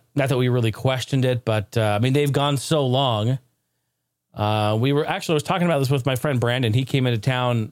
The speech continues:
uh, last weekend. We were partying, and we were talking about this. And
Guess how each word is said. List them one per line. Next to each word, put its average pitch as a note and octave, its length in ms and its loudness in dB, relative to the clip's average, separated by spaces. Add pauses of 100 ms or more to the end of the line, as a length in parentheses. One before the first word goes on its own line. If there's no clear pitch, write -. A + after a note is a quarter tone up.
uh, G2+ 100 0
last A#2 280 0
weekend. A#2 320 0
We G#2 60 2
were G#2 60 0
partying, C3 440 -2
and G2+ 200 -2 (300)
we A#2+ 160 0
were A#2 80 0
talking C#3+ 320 -2
about G2+ 240 0
this. G#2+ 260 -2 (680)
And D3+ 320 -2